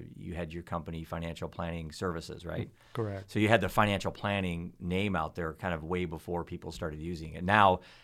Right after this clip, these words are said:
Speaker 1: every insurance agent calls themselves a financial planner. So, um, but that attracted me to what you were doing. And then, um, I know Jonas Everett had talked to you,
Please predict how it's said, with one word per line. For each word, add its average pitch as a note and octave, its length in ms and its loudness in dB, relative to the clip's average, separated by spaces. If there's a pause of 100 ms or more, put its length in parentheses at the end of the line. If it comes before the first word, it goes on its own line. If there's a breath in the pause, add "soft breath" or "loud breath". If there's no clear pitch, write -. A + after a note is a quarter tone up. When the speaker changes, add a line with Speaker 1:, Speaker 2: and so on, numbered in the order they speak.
(220 loud breath)
Speaker 1:
every F#2 280 4
insurance G#2 440 2
agent D#2+ 340 -4
calls D#2+ 220 2
themselves D#2+ 400 -6
a E2+ 40 -10
financial D#2 480 -6
planner. E2 440 0
So, D#2 380 -2 (520 soft breath)
um, E2 520 2
but G#2 180 0
that F3 120 10
attracted A2+ 460 8
me G2 140 2
to F#2 80 2
what F#2 140 2
you F#2 120 0
were F2+ 100 0
doing. F2+ 380 0
And F2 100 -2
then, F2 320 0
um, E2+ 480 -4
I F#2 80 -6
know F#2 120 -2
Jonas F2+ 400 -2
Everett F#2 320 2
had E2+ 160 -4
talked E2+ 280 0
to F2+ 60 -4
you, F2 400 0